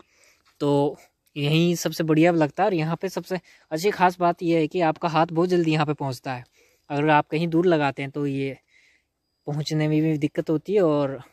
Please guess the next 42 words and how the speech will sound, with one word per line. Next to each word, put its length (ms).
आपको 300
कहीं 240
और 160
एडजस्ट 360
भी 80
नहीं 160
कर 120
सकते, 300
कहीं 240
भी 100
जगह 280
नहीं 220
है 80
स्विच 260
को 140
लगाने 420
के 80
लिए, 280
तो 100
यहाँ 380
पे 80
इसी 280
पे 100
लग 160
जाता 240
है 100
मोबाइल 280
होल्डर। 260
तो 120
इस 160
ये 260
खास 300
बात 260
भी 100
है 80
कि 300
आपको 460
अगर 120
फ्लैश 440
होल्डर 200
लगाना 420
है, 160